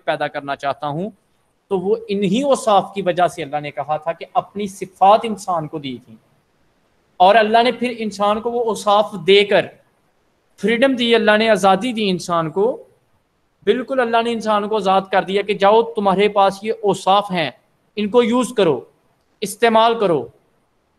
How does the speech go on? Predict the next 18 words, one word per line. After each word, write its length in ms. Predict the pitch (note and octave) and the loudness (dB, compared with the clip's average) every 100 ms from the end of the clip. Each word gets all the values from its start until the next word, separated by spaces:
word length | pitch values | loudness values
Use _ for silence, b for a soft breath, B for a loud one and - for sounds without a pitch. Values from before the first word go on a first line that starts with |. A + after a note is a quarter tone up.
| - | -4
फिर 140 | B3 | -2
मैं 260 | B3+ B3+ - | 0 -2 2
परखूंगा 500 | G#3 G3+ B3+ B3+ B3 | 0 0 -4 -2 -2
कि 140 | B3 | -4
तुम 220 | B3 A#3 | -8 -10
में 140 | A3+ A3+ | -6 -6
से 200 | A#3 A#3+ | -6 -10
कौन 280 | G#3+ A3+ | -8 -6
है 220 | A3 A3+ A3+ | -2 -2 0
जो 140 | G#3 | -2
अल्लाह 420 | A#3 F#3 F3+ G3+ | -2 -2 0 0
की 260 | G3+ G#3+ G#3+ | 0 -2 -6
खुशनुदगी 720 | G#3+ G3 - E3+ F#3 E3 A#3 | -4 -8 -6 -2 -2 -2 -8
के 120 | A3+ | -4
लिए 160 | G#3+ G#3 | -2 -2
इन 100 | G3+ | -4
औसाफ 580 | G#3+ F#3+ - F3+ F3 | -2 -4 0 0 0
के 80 | - | 0